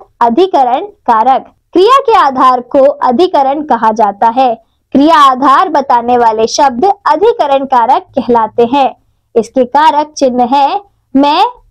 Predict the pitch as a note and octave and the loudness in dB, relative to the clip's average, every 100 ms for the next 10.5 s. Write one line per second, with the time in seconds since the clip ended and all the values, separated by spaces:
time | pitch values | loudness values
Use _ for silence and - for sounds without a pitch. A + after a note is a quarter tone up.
0 | _ C#4 D4+ G#4+ - _ G#3+ B3 G#3+ - | _ 0 0 -4 -12 _ -6 -4 -6 -2
1 | E4 C#5+ - C4 D4 D#4+ - C5+ A4 A#4+ | -2 -2 -2 0 0 0 0 0 2 0
2 | D#4+ D4+ C4 C4+ C4+ C#4 C#4 D4+ D#4+ F4 | 2 -2 0 0 2 0 0 -2 -2 -6
3 | _ _ D4+ C#4 - F#4+ G#4 - B3+ B3 | _ _ -4 -4 -4 -4 -2 0 2 2
4 | C4 - D4+ D4+ D4 D4 D#4 C#4 D4+ D#4+ | 0 -2 -2 0 -4 -2 -2 0 0 0
5 | F4+ _ _ _ A#3+ A3 G#3 _ _ _ | -4 _ _ _ -2 -2 -8 _ _ _
6 | - C4 B3+ C4+ C4+ F4+ C5 C#5 _ - | -4 -2 0 0 2 0 0 -8 _ -4
7 | A#3 B3 A3+ - _ _ _ - D4+ E4+ | 0 0 -2 -8 _ _ _ -2 0 2
8 | B4+ C5 - D#4 C4+ B3+ A#3+ A#3+ C4 C#4+ | 2 2 0 -2 0 0 0 0 -2 -2
9 | D4 - C#4 B3+ B3 B3+ C4+ C#4+ D4+ C#4+ | -6 -2 0 0 0 -2 0 0 0 -2
10 | C4 C#4 C#4 C5 | 0 2 2 0